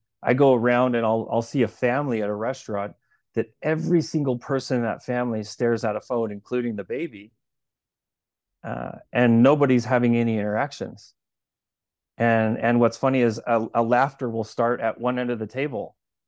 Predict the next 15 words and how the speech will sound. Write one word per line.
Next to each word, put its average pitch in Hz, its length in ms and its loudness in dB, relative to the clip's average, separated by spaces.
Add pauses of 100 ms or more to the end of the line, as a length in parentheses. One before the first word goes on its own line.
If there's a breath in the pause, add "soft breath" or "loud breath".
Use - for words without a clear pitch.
(220)
and 120 180 -2
then 127 200 2
they'll 131 120 4
message 143 480 -2
each 147 200 -6
other 110 420 -6 (920)
th-, 120 300 -8
whatever 131 380 2
joke 120 500 0
or 123 100 2
thing 131 300 0
that 113 140 -2
they're 110 160 -4
laughing 123 400 -4
about, 110 340 -4